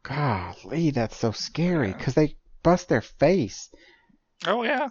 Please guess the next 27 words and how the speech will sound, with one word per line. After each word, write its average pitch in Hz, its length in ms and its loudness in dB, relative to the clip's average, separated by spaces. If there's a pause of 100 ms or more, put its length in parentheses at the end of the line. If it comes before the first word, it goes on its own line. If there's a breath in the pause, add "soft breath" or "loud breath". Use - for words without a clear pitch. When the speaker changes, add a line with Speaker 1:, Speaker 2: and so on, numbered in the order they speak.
Speaker 2:
or 156 340 2
an 147 180 2
arm 123 560 0
or 117 480 -2 (920)
something. 120 560 -6 (160)
Speaker 1:
Yeah, 135 220 0
I - 20 2
Speaker 2:
What 139 100 8
Speaker 1:
mean, 156 100 8
Speaker 2:
is - 140 0
the, 156 340 4
is 135 200 4
it 120 140 2
gravel 147 420 6
or 127 300 2
is 113 120 -6
it, 127 60 -2
like, 113 220 0
shredded 123 320 2
tires 156 520 0
or 147 80 -8
what 151 200 -4
underneath 156 380 -12
it? 190 260 -10
So. 135 300 -10 (200)
Speaker 1:
Uh, 90 1500 -6
bark. 101 560 0